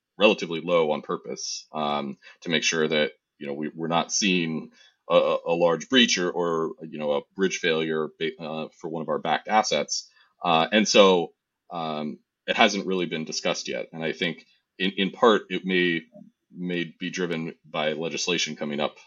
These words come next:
uh, in, in Europe and other places. And so there, there are factors like that to consider. Uh, but high level,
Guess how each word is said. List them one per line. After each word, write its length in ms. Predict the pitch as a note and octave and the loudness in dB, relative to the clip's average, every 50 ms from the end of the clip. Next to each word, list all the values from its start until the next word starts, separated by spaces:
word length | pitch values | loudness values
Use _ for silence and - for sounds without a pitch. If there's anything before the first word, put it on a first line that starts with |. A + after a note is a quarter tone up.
| _ - | _ -8
uh, 320 | E2 F2+ F2 D#2+ D#2 D#2 - | -6 -2 -2 0 0 -2 -2
in, 280 | - D#2+ D#2+ D#2+ - F2 | -4 -4 -6 -6 -6 -8
in 100 | E2+ D#2 | -6 -2
Europe 300 | D#2 D#2+ D#2+ C#2+ - F2 | 0 2 2 2 2 0
and 80 | D#2+ | -2
other 160 | D2+ C#2+ C#2+ | -2 -2 -2
places. 480 | - - D2 C#2+ C#2 - D2 C2+ - - | -4 -4 -8 -6 -6 -6 -8 -8 -8 -8
And 100 | D2 C2+ | -8 -6
so 160 | - E2 D#2 | -2 0 2
there, 300 | D2+ E2+ E2+ E2 D#2+ D2 | 4 4 4 4 4 4
there 140 | E2 E2+ D#2+ | 4 2 2
are 20 | |
factors 360 | - - G2 F2+ - - F2+ D#2+ | 4 4 2 2 2 0 -4 -4
like 180 | D#2 D#2 - | -4 -4 -2
that 160 | E2+ D2 - | -4 -6 -6
to 80 | - - | -6 -12
consider. 440 | D#2 D2 - - F2 G2 B2 C3+ C3+ - _ _ _ _ - - | -12 -10 -8 -6 -2 0 -2 -2 -2 -8 _ _ _ _ -4 0
Uh, 260 | D#2+ D#2 D2+ D2+ C#2+ - | 4 4 4 4 2 2
but 200 | G2 E2 D2+ - _ _ _ _ _ _ _ _ _ _ _ _ _ _ _ _ _ _ | 2 2 2 0 _ _ _ _ _ _ _ _ _ _ _ _ _ _ _ _ _ _
high 160 | - G#2+ F#2+ | 4 6 6
level, 500 | F#2 G2+ G2+ F#2 F2+ F2 E2+ D#2+ - | 8 6 6 4 4 2 2 0 -2